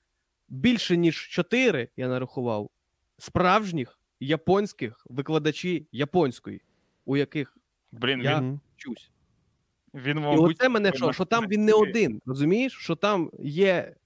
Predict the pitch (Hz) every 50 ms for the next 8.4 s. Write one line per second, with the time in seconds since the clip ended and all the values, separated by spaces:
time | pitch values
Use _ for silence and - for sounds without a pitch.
0 | _ _ 165 226 247 208 - - 180 165 160 156 - 190 214 254 269 240 - 151
1 | 123 - - - 185 170 147 131 120 120 120 110 104 110 139 147 - 220 214 175
2 | - - - 190 170 160 - - - 214 208 190 165 - - 170 147 143 185 214
3 | 226 220 - _ _ _ _ _ _ _ _ - 131 139 156 - - - 170 170
4 | 160 - 165 156 147 - 143 120 117 - - 101 107 _ _ _ _ _ _ _
5 | - _ _ _ _ _ _ _ _ _ _ _ _ _ _ _ 147 147 143 -
6 | - 151 143 135 131 131 127 127 139 143 165 - 123 127 127 160 160 160 160 -
7 | - 151 143 139 139 135 131 127 127 123 117 107 - - 135 117 - 143 143 131
8 | - - 139 123 117 117 110 -